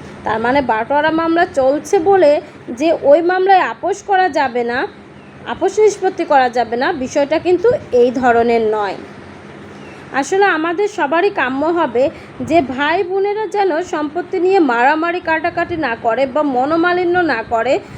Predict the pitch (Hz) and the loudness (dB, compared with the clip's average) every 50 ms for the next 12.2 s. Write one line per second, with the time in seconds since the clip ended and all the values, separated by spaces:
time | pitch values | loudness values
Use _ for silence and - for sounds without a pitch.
0 | - - - - 262 285 330 359 339 - 262 330 294 320 311 311 - 381 339 392 | -20 -8 -2 0 0 2 2 0 -2 -2 -4 -6 -6 -6 -6 -2 -2 0 0 0
1 | - 403 392 392 - 359 370 302 247 269 294 262 320 381 349 392 403 370 320 320 | -2 -2 -4 -2 -2 -4 -4 -2 -2 -2 -4 0 2 2 4 4 4 4 4 2
2 | 320 - 330 269 302 294 294 294 285 247 277 294 294 302 294 277 254 240 247 233 | 2 0 0 -2 -2 0 0 0 0 2 2 0 2 2 0 0 0 0 -2 -2
3 | 220 240 - - 320 302 262 262 320 403 - - - - - - 294 262 269 269 | -2 -2 -4 -6 -6 -4 -2 -2 -2 -4 -4 -8 -18 -20 -8 -2 0 0 0 2
4 | - 330 349 - - 381 392 403 339 320 311 294 294 - 302 294 285 262 302 320 | 2 0 0 0 2 4 6 6 6 4 0 -2 -6 -6 -6 -6 -4 -4 -4 -4
5 | 320 - 294 247 - - - 285 269 - - 381 466 554 571 - - - - - | -2 -2 -2 -2 -2 -4 -6 -6 -4 -2 2 2 4 4 2 0 -6 -18 -20 -16
6 | - 220 226 240 220 208 190 - - - - - - - - - - - - - | -10 -6 -6 -4 -4 -4 -6 -10 -12 -16 -16 -16 -16 -16 -18 -18 -18 -18 -18 -18
7 | - - - - - - - - 269 - 339 370 392 403 392 392 359 359 370 381 | -18 -18 -18 -18 -18 -10 -6 -6 -4 0 2 4 4 4 4 2 0 0 0 0
8 | 370 349 349 370 381 381 - 403 392 392 403 415 415 427 - - 269 277 302 320 | 0 -2 -2 -2 -4 -2 -2 -2 -2 0 0 0 0 0 0 -2 -4 -2 -2 -2
9 | 330 277 339 349 - 381 359 349 - 339 302 311 320 349 359 - 381 381 392 381 | -2 -2 -2 -2 0 0 -2 0 0 0 0 2 2 0 0 0 2 2 2 2
10 | 339 311 381 381 381 285 262 262 262 349 349 311 370 381 339 415 403 415 359 294 | 2 0 0 0 0 0 0 0 0 -2 -2 0 0 0 2 2 0 2 2 0
11 | 269 - - - 277 311 392 415 - 294 294 311 302 285 - - - 370 381 370 | 0 0 -2 -4 -2 0 0 0 0 0 0 0 0 -2 -4 -2 0 0 2 2
12 | 311 392 392 392 | 2 2 2 2